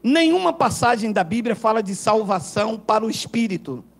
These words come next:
Os filhos de Deus já vieram da eternidade. Diz em Hebreus dois quatorze que os espíritos se revestiram de carne. Ora, esta carne vai ao pó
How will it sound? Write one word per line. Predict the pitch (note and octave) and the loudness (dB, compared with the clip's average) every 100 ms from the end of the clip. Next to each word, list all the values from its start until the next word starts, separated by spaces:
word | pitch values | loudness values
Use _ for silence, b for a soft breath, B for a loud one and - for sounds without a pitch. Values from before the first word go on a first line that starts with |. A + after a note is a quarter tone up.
| _ _ _ b b b b _ - | _ _ _ b b b b _ 0
Os | C#4+ C#4 - | 2 2 -2
filhos | - D#4 D4+ A#3+ | -2 0 2 2
de | E3 - | 0 -2
Deus | G3+ A#3+ A#3 | 2 2 2
já | - D#3 B3+ C#4 | -2 0 2 2
vieram | A3 C4 C4 C4+ D#4+ D#4+ D4 A#3+ | 0 2 4 4 4 4 2 2
da | B3 C#4 | 2 2
eternidade. | C4+ - C#4 D4+ D#4 B3+ C#4+ C4 E3+ C#3 - _ _ _ _ _ _ _ _ _ _ _ _ _ _ | 2 2 2 2 2 4 2 0 -6 -10 -16 _ _ _ _ _ _ _ _ _ _ _ _ _ _
Diz | C3+ B3+ F4+ A#3 F3 | -4 2 2 2 0
em | |
Hebreus | G3+ G3+ A3+ A#3+ F#3 | 0 2 2 2 2
dois | A3+ A3+ | 0 0
quatorze | - G#3+ C4+ C#4 A3 | 0 0 0 0 -2
que | A3 B3 | -4 0
os | B3+ F#3 | 2 2
espíritos | A3+ - - C4 C#4+ F#4+ F#4 - B4+ - - - b b b b | -2 -2 0 2 4 4 2 0 -2 -2 -10 -16 b b b b
se | - D4 | 0 4
revestiram | C#4+ C4+ B3+ - D4+ E4 F4 | 4 4 2 2 2 2 2
de | C#5+ | 0
carne. | - A#4+ D4+ C#4+ B3 - - - _ _ b b b - | 0 2 4 4 0 -4 -18 -20 _ _ b b b 0
Ora, | D4+ B3 B3+ | 2 4 4
esta | D#4 D#4+ - - C#4+ B3 | 4 2 2 0 0 0
carne | - C4 A3+ A#3 B3 | 2 2 4 4 2
vai | G3+ B3+ C4+ | 2 2 4
ao | D4+ D#4 | 4 2
pó | - E4+ A4 B4 | 2 4 4 2